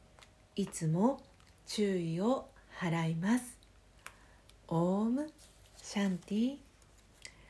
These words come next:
いかがでしたでしょうか？今日の瞑想コメンタリーの中に出てきたカルマ銀行というのは、えー、目に見えない、えー、預金通帳の、えー、ことを表します。カルマっていうのは、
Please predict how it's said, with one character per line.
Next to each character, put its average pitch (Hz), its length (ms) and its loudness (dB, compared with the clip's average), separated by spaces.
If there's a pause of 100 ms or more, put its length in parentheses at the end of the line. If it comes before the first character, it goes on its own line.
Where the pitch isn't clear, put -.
(320)
い 185 100 -2
か 196 200 0
が 185 100 0
で 165 160 -2
し 160 80 -12
た 175 120 -4
で 165 120 -4
し 160 140 -6
ょ 175 80 -2
う 160 60 -8
か？ 247 340 2 (640)
今 240 100 6
日 226 60 4
の 190 140 2
瞑 214 180 2
想 277 180 0
コ 277 160 0
メ 285 160 2
ン 285 80 -2
タ 262 120 2
リ 220 140 2
ー - 20 0
の 190 120 0
中 185 280 -2
に 165 120 -2
出 180 140 -2
て 175 140 -4
き - 100 -16
た 160 140 -6
カ 160 180 -6
ル 196 140 0
マ 247 160 2
銀 247 260 2
行 233 340 2 (280)
と 202 100 -4
い 196 140 2
う 190 100 2
の 170 180 -2
は、 196 280 2 (340)
え 160 520 4
ー、 160 60 0
目 254 120 4
に 277 160 2
見 196 180 2
え 208 100 2
な 175 140 0
い、 123 140 -4 (480)
え 165 160 0
ー、 - 20 2
預 160 160 2
金 214 300 2
通 214 260 0
帳 165 260 -4
の、 147 240 -2 (300)
え 160 160 2
ー、 160 60 -2
こ 170 120 -2
と 170 220 0
を - 240 0 (140)
表 165 340 2
し 156 120 -4
ま 151 180 4
す。 147 100 -8 (300)
カ 269 160 -2
ル 262 100 2
マ 247 160 2
っ 294 60 2
て 233 180 -4
い 208 80 2
う 190 60 0
の 180 180 -2
は、 208 280 2